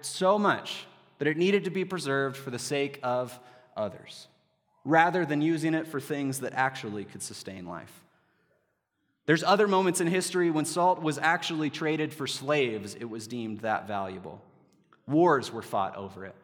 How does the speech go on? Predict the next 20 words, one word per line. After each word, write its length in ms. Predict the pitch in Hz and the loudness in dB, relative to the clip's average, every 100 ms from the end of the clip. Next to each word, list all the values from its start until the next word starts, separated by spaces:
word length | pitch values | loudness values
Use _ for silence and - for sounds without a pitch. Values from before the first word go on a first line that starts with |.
| _ - | _ -2
Taxes 520 | 185 175 175 143 107 | 4 4 2 -4 -4
were 160 | 117 110 | -4 -6
imposed 480 | 104 120 107 104 | -4 -4 -4 -8
on 140 | 98 95 | -12 -12
it. 120 | 92 - - | -14 -18 -12
People 440 | - 180 175 147 135 | 0 0 2 0 2
longed 520 | 143 165 160 107 101 - - - _ _ | 4 4 4 0 -8 -16 -20 -20 _ _
for 100 | - | -8
this 200 | 107 104 | -6 -4
spice. 500 | - - 85 - - - _ _ _ _ _ _ _ _ _ _ _ _ - | -6 -4 -4 -6 -18 -20 _ _ _ _ _ _ _ _ _ _ _ _ 2
And 140 | 175 | 2
Scripture 340 | 170 220 220 214 | 4 2 2 2
engages 480 | 180 175 190 190 170 | 4 6 6 4 2
in 80 | |
this 140 | 170 160 | 2 2
powerful 480 | 175 170 175 175 151 | 4 6 4 2 4
icon 480 | 156 170 180 156 | 4 4 2 2
that 120 | 147 143 | 2 0
we 120 | 139 | -2
find 500 | 139 156 156 147 | 0 2 2 0